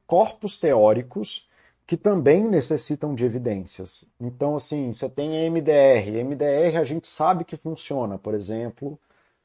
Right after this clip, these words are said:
pra trauma. Mas eles têm um core teórico que tá sendo disputado, hoje muito forte,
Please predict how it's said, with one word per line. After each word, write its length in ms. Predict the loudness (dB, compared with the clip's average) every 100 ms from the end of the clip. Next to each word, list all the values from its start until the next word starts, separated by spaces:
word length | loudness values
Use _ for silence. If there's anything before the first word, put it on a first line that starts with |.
| _ _ -6
pra 920 | -2 2 2 2 0 -2 -4 -8 -12 _ 2
trauma. 480 | 4 4 0 -10 _ _ _ _ _ _ _ -6
Mas 460 | 0 2 2 0
eles 320 | 0 0 -2 -4
têm 160 | -4
um 100 | -4
core 520 | -6 2 4 4 0 -4
teórico 720 | -2 0 0 0 -4 -6 -14
que 100 | -8
tá 180 | -2 -2
sendo 320 | 0 -2 -2
disputado, 840 | -4 -8 -10 -4 2 2 2 -2 -8 _ _
hoje 320 | -2 -2 -2
muito 300 | -4 -6 -8
forte, 640 | 2 2 2 -2 -16 -18